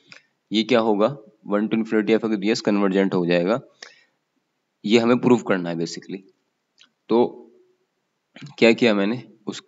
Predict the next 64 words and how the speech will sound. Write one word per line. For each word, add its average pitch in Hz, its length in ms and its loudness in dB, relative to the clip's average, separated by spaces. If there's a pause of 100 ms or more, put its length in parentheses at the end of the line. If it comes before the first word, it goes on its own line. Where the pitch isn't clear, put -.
(260)
क्योंकि 117 320 -4
देखो 104 220 2
यहाँ 101 220 0
पर 104 160 -4
क्या 110 140 -2
हो 104 140 0
रहा 101 120 0
है, 117 160 -8 (500)
one 110 180 4
upon 120 180 6
x 120 120 2 (100)
square 131 240 4
और 131 100 4
minus 110 320 4
one 107 120 4
upon 104 240 0
x 95 160 -4
square, 104 260 0
तो 117 80 2
अगर 117 80 2
मैं 123 100 2
इसकी 127 180 -2
एब्सोल्यूट 123 380 -2
ले 117 120 4
लूँगा, 127 220 2
तो 127 160 0
ये 127 100 2
minus 120 400 0
one 123 120 2
upon 120 180 0
x 120 140 -6
square 117 220 2
भी 135 100 0 (320)
क्या 117 100 2
हो 113 140 6
जाएगा, 107 220 8 (100)
plus 110 200 2
one 113 140 0
upon 113 240 0
x 113 160 -4
square 117 180 4
ही 123 60 4
हो 120 80 4
जाएगा। 113 260 4 (540)
तो 117 100 4
zero 120 300 6
to 131 80 4
infinity 123 420 2
f 120 180 2
x - 220 -6
की 131 100 4
वैल्यू 110 260 4
जो 113 100 6
आएगी, 101 220 4
एब्सोल्यूट 113 340 0
वैल्यू 107 220 2
of 110 80 -4
x - 180 0
की 113 140 2
जो 107 120 6
आ - 20 4
जाएगी, 98 260 2
वो 117 200 4
one 107 100 2